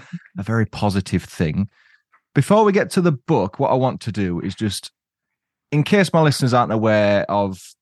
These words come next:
one or either of you, let's just have a bit of background for you both. If we could start with you, Chris. I was reading some of your biography, I suppose, on the dust jacket of the new book, and I found it quite interesting. Do you want to tell me about your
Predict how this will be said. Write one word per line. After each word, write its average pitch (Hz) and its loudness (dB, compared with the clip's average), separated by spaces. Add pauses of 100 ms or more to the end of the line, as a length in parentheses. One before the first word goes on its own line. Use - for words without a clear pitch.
(460)
one 104 -4
or 98 0
either 107 0
of 104 0
you, 123 0
let's 120 -2
just - -8
have 107 0
a 98 0
bit 87 -4
of 90 -6
background 90 -2
for - -8
you 82 -2
both. 87 -4
If 131 -2
we 220 -4
could 208 0
start 190 4
with 131 2
you, 139 6
Chris. - -4 (760)
I 107 -2
was 110 2
reading 147 4
some 123 0
of 113 2
your 107 2 (180)
biography, 107 -2
I 92 -2
suppose, 95 -4
on 120 2
the 107 0
dust 101 -6
jacket 98 -6
of 92 -4
the 92 -2
new 87 0
book, - -4 (840)
and 240 -4
I - -2
found 208 2
it 143 2
quite 123 2
interesting. 160 0
Do 139 -2
you 196 0
want 202 2
to - -12
tell 180 4
me 175 2
about 156 2
your 147 2